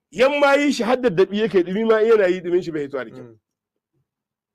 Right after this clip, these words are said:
Speaker 1: Sai da an ka gama mashi, ya ce a gama mashi da ƙanin shi, Annabi <laughs> Haruna.
Speaker 2: Mm.
Speaker 1: Saboda shi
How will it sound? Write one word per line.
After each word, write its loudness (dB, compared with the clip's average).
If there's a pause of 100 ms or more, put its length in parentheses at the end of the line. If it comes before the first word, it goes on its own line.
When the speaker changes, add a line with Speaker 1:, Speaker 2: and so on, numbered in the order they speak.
(960)
Speaker 1:
Sai -2
da -4
an -2
ka -12
gama 0
mashi, -6
ya -4
ce -8
a -10
gama -4
mashi -14
da -18
ƙanin -12
shi, -20 (160)
Annabi -14 (160)
<laughs> -20
Haruna. -4
Speaker 2:
Mm. -20 (380)
Speaker 1:
Saboda -4
shi -8